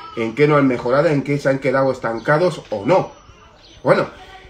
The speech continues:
hemos invitado a unos cuantos y espero que se vayan, eh, eh, de momento no veo a ninguno en el directo, con lo cual espero que no me dejen aquí plantado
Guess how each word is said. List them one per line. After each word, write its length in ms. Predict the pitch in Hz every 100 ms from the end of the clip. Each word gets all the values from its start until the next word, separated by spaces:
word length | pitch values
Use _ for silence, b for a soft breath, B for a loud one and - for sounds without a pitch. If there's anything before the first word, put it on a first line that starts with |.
| -
hemos 380 | - 175 208 208
invitado 340 | 185 175 190 180
a 60 |
unos 240 | 180 185 156
cuantos 460 | 185 185 190 - -
y 180 | 117 113
espero 460 | - 131 170 190
que 120 | 160
se 160 | 131 131
vayan, 400 | 143 175 180 -
eh, 540 | 127 110 101 95 - -
eh, 800 | 78 62 58 - 64 58 50 117
de 200 | 117 117
momento 400 | 113 127 160 180
no 60 | 165
veo 100 | 147
a 60 |
ninguno 280 | 123 120 151
en 100 | 139
el 100 | 107
directo, 340 | 104 165 - 110
con 120 | 117
lo 100 | 117
cual 260 | 151 196 - -
espero 380 | 120 - 185 226
que 100 | 180
no 80 | 185
me 120 | 185
dejen 260 | 175 180 156
aquí 220 | 135 180
plantado 580 | 135 113 113 180 226